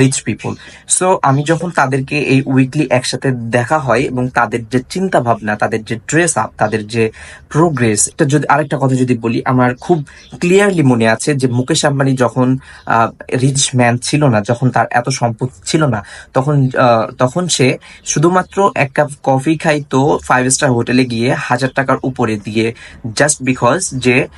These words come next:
সে দেখতে চাইতো রিচ পিপলরা কিভাবে উঠা বসা করে, কথা বলে বা তাদের, আ-, মানে কথার টপিকটা কি থাকে, এইটা দেখার জন্য। So প্রতিটা বিজনেসম্যান, প্রতিটা সাকসেসফুল মানুষ যেই বলেন না কেন, তারা সবাই এই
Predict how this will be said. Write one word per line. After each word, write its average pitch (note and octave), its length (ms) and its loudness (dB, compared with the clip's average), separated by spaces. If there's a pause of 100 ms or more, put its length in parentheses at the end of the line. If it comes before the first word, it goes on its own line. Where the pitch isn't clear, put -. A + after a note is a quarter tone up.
(120)
সে - 160 0
দেখতে D3+ 360 -2
চাইতো C3+ 400 0
রিচ D#3 300 0
পিপলরা B2+ 380 2
কিভাবে A#2 480 0
উঠা D#3 220 0
বসা C3 240 2
করে, G#2 260 -2
কথা D#3+ 280 -2
বলে G#2+ 280 0
বা G#2 140 -4
তাদের, B2+ 360 0
আ-, - 220 0 (320)
মানে A#2 360 0
কথার E3 300 -2 (120)
টপিকটা D3 440 -2
কি C3+ 200 -4
থাকে, B2 340 -2
এইটা G#3 240 0
দেখার B2 280 0
জন্য। A2+ 300 -6 (500)
So A#2 220 2 (380)
প্রতিটা E3 540 2
বিজনেসম্যান, B2+ 680 0
প্রতিটা B2+ 300 -2
সাকসেসফুল D3 460 -4
মানুষ C#3 340 -2
যেই D3 200 4
বলেন A#2 260 2
না A2 120 -2
কেন, A#2 260 -2 (300)
তারা A2+ 140 0
সবাই A#2+ 340 0
এই B2+ 220 -2